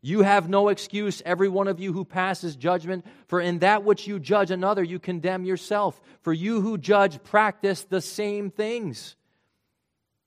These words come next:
And we know that the judgment of God rightly falls upon those who practice such things. But do you suppose this, and catch this, do you suppose this, O man, when you pass judgment on those who practice such things and do the same,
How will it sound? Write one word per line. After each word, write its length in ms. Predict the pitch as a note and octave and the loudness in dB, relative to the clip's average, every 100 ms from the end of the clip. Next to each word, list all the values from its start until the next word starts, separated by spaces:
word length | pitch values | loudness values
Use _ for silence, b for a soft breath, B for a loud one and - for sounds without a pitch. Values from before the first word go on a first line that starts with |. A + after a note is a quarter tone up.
| _ - | _ -2
And 120 | F3 | 2
we 80 | F#3+ | 4
know 260 | F#3+ A3+ | 6 6
that 100 | G#3+ | 6
the 80 | E3+ | 2
judgment 420 | B2+ F#3+ G3 F3+ | 2 4 4 2
of 140 | F#3 C#3+ | -2 2
God 280 | G3 F#3+ | 2 2
rightly 440 | D3+ E3+ F#3+ F3+ F#3 | 2 2 2 2 -6
falls 400 | - G3+ A3 F3+ | -2 2 2 0
upon 320 | - F#3 F3 | -2 -2 -2
those 240 | E3+ F3 | -2 -4
who 100 | - | -4
practice 480 | F3+ F#3 F#3 G3 F#3 | -6 -2 -2 -4 -8
such 280 | - E3 - | -4 -4 -4
things. 280 | D#3+ E3+ E3+ B B | -8 -8 -10 B B
But 180 | E3 - | -2 0
do 100 | F3+ | -2
you 160 | G#3+ | 0
suppose 540 | A#3+ A3+ - G#3+ G#3 D#3 | -2 -2 0 4 4 4
this, 260 | E3 B2 | 0 -2
and 80 | A#2+ | -6
catch 280 | - D3+ - | -6 -6 -4
this, 180 | B2 G#2+ | -6 -6
do 140 | C3+ | -6
you 160 | F#3 A#3 | -6 -4
suppose 500 | - A3 G#3+ G#3+ D#3+ | -4 -2 4 4 4
this, 300 | F3+ G3+ - | 2 0 -2
O 200 | F3+ F#3 | -2 -2
man, 400 | F#3 F#3 F#3 F#3 - B | -2 -4 -4 -6 -10 B
when 140 | D3 D3+ | -4 -2
you 120 | E3+ | -4
pass 400 | E3 F3 F#3 F3+ | -6 -2 -2 -2
judgment 420 | C3+ F3 E3 F3 | 0 0 0 -4
on 140 | D#3+ D#3 | -4 0
those 260 | D#3+ E3+ | 0 -2
who 80 | E3 | -6
practice 460 | - E3+ E3 E3 - | -4 -4 -4 -8 -6
such 220 | D#3 - | -6 -6
things 260 | E3 D#3 | -10 -10
and 100 | D3 | -10
do 100 | C#3+ | -10
the 80 | D#3 | -8
same, 360 | D3 D#3+ D#3+ | -8 -10 -10